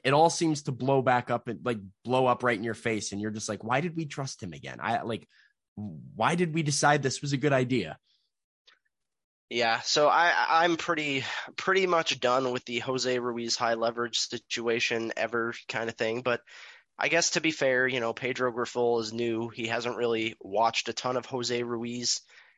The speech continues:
Speaker 2: to know specifically that he doesn't do well in high leverage situations. But
Speaker 1: Well, I mean, it's his
Speaker 2: his E-
Speaker 1: job to know that, but
Speaker 2: I know, but, you know, Ruiz's E R A last year was decent, so he might have just looked at that and been like, "Oh, we got a reliable guy, and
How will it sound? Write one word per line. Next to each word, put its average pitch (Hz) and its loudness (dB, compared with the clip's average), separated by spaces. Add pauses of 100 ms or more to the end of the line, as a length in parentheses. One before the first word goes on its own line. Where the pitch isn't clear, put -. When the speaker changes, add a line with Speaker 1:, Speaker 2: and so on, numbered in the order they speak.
(120)
Speaker 2:
to 135 -4
know 127 4
specifically 131 -2
that 123 -2
he 135 -4
doesn't 127 0
do 131 -2
well 123 4
in 117 -2
high 120 0
leverage 123 0
situations. 127 -2
But 123 0
Speaker 1:
Well, 180 0
I 151 2
mean, 120 0
it's 123 -2
his 139 2
Speaker 2:
his 160 0
E- 165 2
Speaker 1:
job 101 4
to 117 -4
know 101 -2
that, 78 -8
but 87 -8
Speaker 2:
I - 0
know, 123 4
but, 131 0 (400)
you 165 0
know, 151 4
Ruiz's 156 0
E 147 0
R 135 6
A 123 6
last 123 2
year 131 -4
was 131 -8
decent, 110 -4
so 120 0
he 127 -2
might 139 2
have 139 -4
just 139 -2
looked 135 -2
at 131 -2
that 113 4
and 113 -8
been 120 0
like, 127 0
"Oh, 165 4
we 113 -2
got 123 4
a 127 4
reliable 127 2
guy, 135 2
and 92 -4